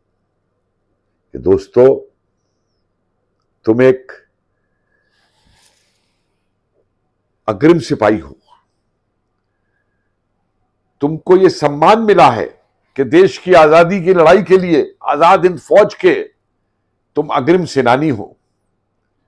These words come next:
तुम्हारे नामों को इतिहास में स्वर्ण अक्षरों से लिखा जाएगा।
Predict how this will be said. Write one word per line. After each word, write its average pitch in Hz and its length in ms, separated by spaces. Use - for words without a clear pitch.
तुम्हारे 120 320
नामों 110 340
को 135 220
इतिहास 107 460
में 101 200
स्वर्ण 131 340
अक्षरों 131 420
से 131 140
लिखा 104 240
जाएगा। 98 460